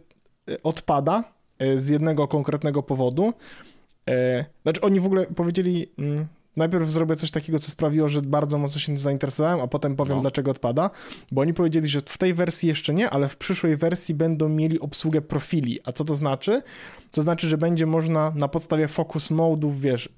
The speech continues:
Speaker 1: y, ukrywać
Speaker 2: A,
Speaker 1: niektóre
Speaker 2: super.
Speaker 1: konta, y,
Speaker 2: Okej.
Speaker 1: w Outlooku. Więc mówię, "O, super, świetnie", jakby
Speaker 2: Mhm.
Speaker 1: korzystać z Outlooka i mieć jedną aplikację do maila, taką fajną, szczególnie, że ja bardzo lubiłem Acompli na, na iPhone'ie.
Speaker 2: Mhm.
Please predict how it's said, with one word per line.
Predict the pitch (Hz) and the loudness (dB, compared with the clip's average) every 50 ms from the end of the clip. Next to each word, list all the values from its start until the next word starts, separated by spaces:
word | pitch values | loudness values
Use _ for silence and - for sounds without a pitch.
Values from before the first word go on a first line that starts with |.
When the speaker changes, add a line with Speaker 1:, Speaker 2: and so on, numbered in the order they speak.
| - | -2
Speaker 1:
y, | 156 147 143 143 147 - - | 0 2 2 2 0 -2 -4
ukrywać | - 151 - - 175 175 160 160 151 165 160 | -6 -4 0 2 2 2 2 2 2 2 2
Speaker 2:
A, | 160 | 2
Speaker 1:
niektóre | 151 - 90 - 160 160 | 2 0 0 2 0 0
Speaker 2:
super. | 147 - 165 156 | 2 2 2 2
Speaker 1:
konta, | 156 151 - 156 151 147 147 151 143 | 2 2 0 0 2 2 2 0 0
y, | 151 | -2
Speaker 2:
Okej. | - 143 135 139 143 143 151 - - 143 | -2 0 0 2 0 0 -2 -4 -6 -4
Speaker 1:
w | - 170 | 0 0
Outlooku. | 151 135 - - - - - | -2 -2 -2 -8 -8 -6 -2
Więc | 170 180 185 | -2 -2 0
mówię, | - 214 - | -2 -2 0
"O, | - 160 151 - | 0 0 0 -2
super, | - - - 302 233 151 135 131 | -2 -2 -2 0 2 0 0 -2
świetnie", | - - 214 202 - - 127 | 0 -2 -4 -4 -2 -2 -2
jakby | 127 131 131 135 143 139 147 - - - | -2 0 0 0 -2 -4 -4 -8 -10 -8
Speaker 2:
Mhm. | 110 104 104 101 107 120 - - - | -8 -6 -6 -6 -8 -8 -12 -16 -4
Speaker 1:
korzystać | - 156 156 185 214 - 220 185 156 | -2 0 0 0 0 0 0 0 2
z | |
Outlooka | 160 160 156 - - 185 190 190 175 151 | 0 0 0 0 0 -2 0 0 0 0
i | |
mieć | 156 151 147 - - 156 | 0 0 -2 -2 0 0
jedną | 160 160 156 165 160 | 0 2 0 0 0
aplikację | 151 156 156 165 151 147 160 160 156 156 - 160 147 | 0 -2 -2 -2 -2 0 0 0 0 0 0 0 0
do | 147 151 147 | 2 0 0
maila, | 147 151 151 151 160 147 139 135 131 | 2 2 2 2 2 2 0 0 0
taką | - 156 151 - 160 143 | 0 -2 0 0 -2 -2
fajną, | 143 - 156 143 143 143 156 190 233 277 247 | 0 0 0 2 2 2 2 2 0 0 0
szczególnie, | - - - 147 151 151 147 147 139 | -2 -2 -2 0 0 2 0 2 2
że | 139 147 | 2 2
ja | 143 143 143 | 2 2 2
bardzo | 147 151 151 151 143 143 143 | 0 0 0 2 2 2 0
lubiłem | 143 143 135 131 135 | 2 2 2 0 0
Acompli | 139 131 - - 135 135 127 - 135 131 | -2 -2 -2 0 0 0 0 0 0 0
na, | 131 127 123 123 123 127 131 | 0 0 0 0 0 -2 -2
na | - 139 131 127 | -4 -4 -2 -2
iPhone'ie. | 123 - - 147 | -2 -2 -2 -2
Speaker 2:
Mhm. | 170 220 254 | 0 0 -2